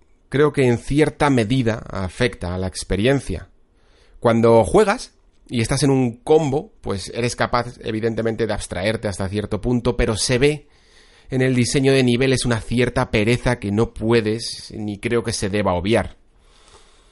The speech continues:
Y ya no es simplemente algo estético, que remarco, es importante en este tipo de juegos, yo creo. Esa variedad, que es lo que hemos perdido en los hack and slash últimamente.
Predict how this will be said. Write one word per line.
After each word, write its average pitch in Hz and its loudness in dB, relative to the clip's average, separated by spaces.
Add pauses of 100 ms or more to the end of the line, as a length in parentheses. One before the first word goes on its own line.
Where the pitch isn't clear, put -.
(120)
Y 127 -2
ya 214 4
no 269 0
es 240 0
simplemente 151 2
algo 101 0
estético, 127 -2
que 98 -4
remarco, 98 0
es - -6
importante 98 -2
en 95 -2
este 87 -8
tipo 85 -4
de 78 -8
juegos, 101 0
yo 92 -8
creo. 104 -4 (500)
Esa 98 0
variedad, 95 0 (180)
que 95 -8
es 92 -4
lo 92 -4
que 95 -6
hemos 95 -4
perdido 92 -2
en 90 -4
los 90 -6
hack 98 -6
and 92 -6
slash 110 -2
últimamente. 104 0